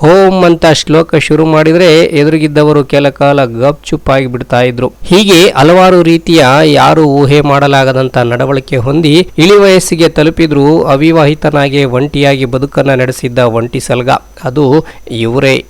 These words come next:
ಪುರುಷೋತ್ತಮ್ ಮೊದಲಿಯಾರ್ ಅಲಿಯಾಸ್ ತಮ್ಸ್ ಅನ್ನೋ ಸಮಾಜವನ್ನೇ ಹಿಡಿತಕ್ಕೆ ತೆಗೆದುಕೊಳ್ಳಬಲ್ಲಂತ ಮಾವುತ.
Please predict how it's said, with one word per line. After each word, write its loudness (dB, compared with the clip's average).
ಪುರುಷೋತ್ತಮ್ -2
ಮೊದಲಿಯಾರ್ 0
ಅಲಿಯಾಸ್ -2
ತಮ್ಸ್ -2
ಅನ್ನೋ 0
ಸಮಾಜವನ್ನೇ -2
ಹಿಡಿತಕ್ಕೆ -4
ತೆಗೆದುಕೊಳ್ಳಬಲ್ಲಂತ -4
ಮಾವುತ. -2